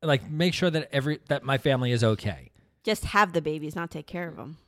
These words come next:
Speaker 1: It, well, right.
Speaker 2: Right.
Speaker 1: But that's what you were there for. I mean,
Speaker 2: Okay.
Speaker 1: that's
Speaker 2: Let's not get too far into this,
Speaker 1: Okay.
Speaker 2: 'cause, no, but I really think that that's the whole issue, is that because you guys don't need it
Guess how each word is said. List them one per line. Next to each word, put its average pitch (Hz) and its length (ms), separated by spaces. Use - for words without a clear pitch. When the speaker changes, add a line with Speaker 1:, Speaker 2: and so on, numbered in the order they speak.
Speaker 1:
It, 226 260
well, 269 180
right. 311 260
Speaker 2:
Right. 165 200
Speaker 1:
But 180 120
that's 143 320
what 151 220
you 143 100
were 131 140
there 135 200
for. 117 460
I - 60
mean, 131 140
Speaker 2:
Okay. 117 60
Speaker 1:
that's 120 380
Speaker 2:
Let's - 160
not 285 140
get 180 120
too - 160
far - 220
into - 220
this, - 180
Speaker 1:
Okay. 110 180
Speaker 2:
'cause, 92 200
no, 254 220
but 220 260
I 240 140
really 233 400
think 269 220
that 208 100
that's 208 280
the 226 100
whole 208 300
issue, 180 540
is 185 160
that 190 220
because 302 480
you 226 260
guys 165 320
don't 160 260
need 160 240
it 165 240